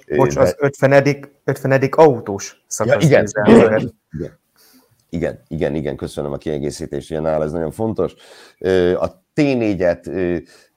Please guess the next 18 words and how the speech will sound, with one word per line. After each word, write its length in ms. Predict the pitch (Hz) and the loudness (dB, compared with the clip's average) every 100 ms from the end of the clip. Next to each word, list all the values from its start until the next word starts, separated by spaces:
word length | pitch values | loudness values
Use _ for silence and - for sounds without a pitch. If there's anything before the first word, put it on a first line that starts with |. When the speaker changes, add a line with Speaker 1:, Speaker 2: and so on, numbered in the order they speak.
| - 73 67 73 82 | -18 -12 -12 -10 -8
Speaker 1:
T 40 | |
négyben 380 | 113 104 95 80 | -6 -4 -2 -2
átvette 420 | 85 85 87 - | -2 -2 -4 -4
a 20 | 80 | -2
vezetést 460 | 85 80 82 78 | -2 -2 -6 -6
egy 120 | 80 | -4
olyan 140 | 87 82 | -4 -2
csapat, 360 | 90 82 - | -2 -2 -2
akiknek 400 | 80 76 73 78 | -4 -4 -8 -10
úgy 160 | 82 85 | -8 -8
kellett 320 | - 73 76 | -4 -4 -4
autót 400 | - 80 - 76 | -6 -6 -8 -10
kukázniuk 600 | - 82 78 76 76 73 | -10 -6 -4 -4 -6 -6
valahonnan, 420 | 82 78 76 73 | -2 -2 -2 -6
meg 160 | 69 62 | -10 -12
kalóztámadás 960 | - 98 117 123 - 104 98 85 85 - | -2 0 0 -4 -8 -6 -4 -2 -4 -4
érte 420 | 82 78 - 73 | -6 -6 -4 -2
a, 140 | 76 | -2